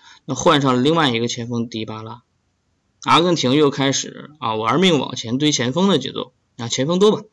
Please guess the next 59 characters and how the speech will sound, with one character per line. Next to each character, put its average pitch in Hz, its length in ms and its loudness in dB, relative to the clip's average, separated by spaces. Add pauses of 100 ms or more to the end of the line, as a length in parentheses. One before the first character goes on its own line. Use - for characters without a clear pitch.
(540)
堆 151 140 4
了 160 80 4
一 156 80 4
堆 165 140 2
前 117 220 -4
锋， 113 180 -6
但 156 200 0
是 139 200 0
这 143 240 2
次 123 260 -2
换 120 260 0
人 107 140 -4
也 110 120 -4
没 110 160 -6
有 135 160 2
能 113 180 -6
够 120 100 0
获 120 220 -2
得 113 200 0
很 117 200 -8
好 113 140 -8
的 110 100 -10
结 113 200 -4
果。 - 200 -14 (340)
第 147 140 0
八 170 320 2
十 139 120 0
分 123 180 0
钟 123 160 2
的 120 100 0
时 113 140 -8
候， - 160 -12 (200)
你 120 140 -4
会 131 160 2
发 131 200 -2
现 127 140 -2
阿 127 140 2
根 139 140 2
廷 127 180 -2
整 123 240 0
体 - 180 -4
的 - 300 -14 (400)
体 - 160 -4
能 113 180 -2
已 123 80 -2
经 113 120 -8
下 117 180 -6
降 131 200 -2
了。 - 120 -16 (520)
在 139 160 0
后 202 200 2
场 - 280 -2
四 - 180 -2
防 139 200 -2
三 175 180 0
的 180 80 2
情 120 180 -4
况 113 180 -6
下， - 280 -8